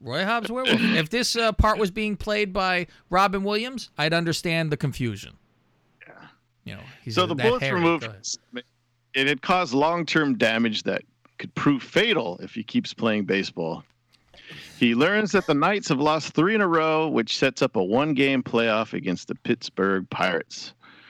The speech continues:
Speaker 2: Mimo visits Hobbs in the hospital and urges him to accept the judge's bribe. He, he offered him, what was it, twenty grand, I think? Give him fucking
Speaker 1: Was it
Speaker 2: envelope,
Speaker 1: ten?
Speaker 2: mafia style.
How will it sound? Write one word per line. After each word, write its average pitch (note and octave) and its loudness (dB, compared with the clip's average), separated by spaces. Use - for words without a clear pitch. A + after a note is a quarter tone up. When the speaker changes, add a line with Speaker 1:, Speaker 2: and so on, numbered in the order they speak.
Speaker 2:
Mimo D3+ 4
visits D3 2
Hobbs D3+ 0
in C3 4
the A2+ 2
hospital D#3 2
and C3 -2
urges C#3+ 0
him D3 2
to A#2+ 2
accept - -2
the A#2+ 0
judge's A#2 0
bribe. G2+ 0
He, A2+ -8
he - -6
offered F3+ 0
him, D#3 2
what - 0
was A2+ -2
it, - -12
twenty G3+ 0
grand, A3 2
I G#3+ 2
think? A3 0
Give E3+ 2
him D#3+ 4
fucking D#3+ 0
Speaker 1:
Was A#2+ 4
it D#3 4
Speaker 2:
envelope, B2 2
Speaker 1:
ten? F2+ -2
Speaker 2:
mafia A#2+ 0
style. F2+ -8